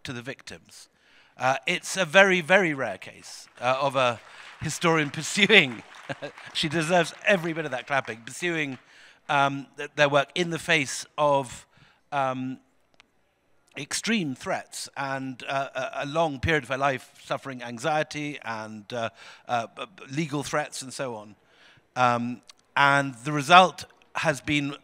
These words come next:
from those files, a second book called The Legacy of Violence, which is what she'll be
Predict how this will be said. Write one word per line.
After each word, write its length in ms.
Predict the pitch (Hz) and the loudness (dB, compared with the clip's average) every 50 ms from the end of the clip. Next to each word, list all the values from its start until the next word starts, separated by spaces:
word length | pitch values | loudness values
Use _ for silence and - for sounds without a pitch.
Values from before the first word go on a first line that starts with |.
| _ _ | _ _
from 420 | - - - - 190 214 233 233 | -20 -18 -4 0 2 4 4 4
those 200 | 185 147 131 120 | 2 2 0 0
files, 380 | - - 123 120 123 117 - - - | 0 2 4 4 2 2 -2 -8 -8
a 80 | 165 | -8
second 500 | 165 - - - 294 302 - - 175 127 | -8 -8 -4 -2 -2 -2 -2 -2 -6 -6
book 260 | 98 98 - - - - _ _ _ _ _ - - - - _ _ _ | -8 -12 -14 -14 -20 -20 _ _ _ _ _ -20 -20 -20 -20 _ _ _
called 420 | - 156 147 143 139 135 120 - - - | -2 0 2 2 2 -2 -4 -10 -18 -10
The 80 | 135 147 | -6 -2
Legacy 300 | 151 147 127 123 - 151 | -2 -2 -2 -2 -6 -4
of 60 | 135 | 2
Violence, 280 | 127 123 120 131 135 - | 2 2 2 0 -6 -10
which 100 | 147 117 | -12 -8
is 80 | 120 | -4
what 160 | 123 143 135 - | -2 -2 -2 -4
she'll 160 | - 131 120 | -8 -10 -8
be 200 | 113 127 120 | -6 -8 -8